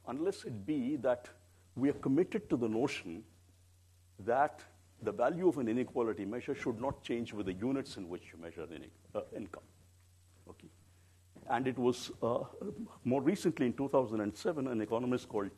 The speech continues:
Chen showed that this is an un-, unnecessarily demanding cardinal property of invariance, and that you ought to be content with a much weaker ordinal property, which demands not that the value of the inequality index should be invariant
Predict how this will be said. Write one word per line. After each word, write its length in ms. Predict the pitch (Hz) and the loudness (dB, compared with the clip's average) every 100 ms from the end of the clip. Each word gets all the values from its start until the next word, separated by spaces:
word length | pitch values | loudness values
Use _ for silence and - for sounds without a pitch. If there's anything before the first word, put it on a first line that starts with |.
| - | -8
Chen 340 | 151 127 92 - - - - - - | -6 -6 -8 -12 -20 -20 -20 -20 -14
showed 260 | - 165 | -4 0
that 140 | 160 - | 0 2
this 160 | 339 | 2
is 140 | 381 185 | 2 2
an 100 | 139 | 4
un-, 220 | 120 147 - | 4 2 2
unnecessarily 680 | 127 151 156 185 - 151 131 | 2 2 2 2 2 0 0
demanding 540 | 113 104 110 117 117 107 - | 0 -2 -2 -4 -6 -8 -2
cardinal 420 | 110 123 117 113 | 0 0 0 -2
property 440 | - 92 92 95 | -2 -6 -6 -10
of 60 | 82 | -10
invariance, 640 | 82 92 107 90 - - - - - | -6 -4 -4 -6 -12 -16 -18 -20 -10
and 100 | 120 | -4
that 140 | 123 123 | -4 0
you 120 | 139 | 2
ought 160 | 147 147 | 2 2
to 60 | |
be 100 | 147 | -2
content 460 | 127 117 107 151 180 - | 0 -2 -2 -4 -6 -4
with 320 | 123 131 - - 156 | -2 -2 -6 -18 -10
a 180 | 117 117 117 - | -6 -4 -6 -8
much 240 | 135 - - | -8 -8 -4
weaker 300 | 143 147 147 | -2 0 -2
ordinal 480 | - 117 151 156 135 | 4 4 4 0 -2
property, 520 | - 85 85 92 120 - - - - - - | -2 -2 -2 -10 -12 -14 -20 -20 -20 -20 -2
which 200 | 147 123 | -2 4
demands 460 | 127 143 190 - 131 | 6 6 4 2 0
not 200 | 151 - | -2 0
that 120 | 135 | 0
the 80 | 98 | 0
value 420 | 87 104 208 233 | 2 2 6 6
of 120 | 139 | 6
the 140 | 120 | 4
inequality 560 | 110 104 - 92 82 82 | 2 0 0 -2 -2 -4
index 300 | 78 73 - | -4 -8 -10
should 260 | - 90 82 | -10 -8 -6
be 100 | 85 | -6
invariant 520 | 98 82 80 69 64 | -6 -4 -4 -4 -12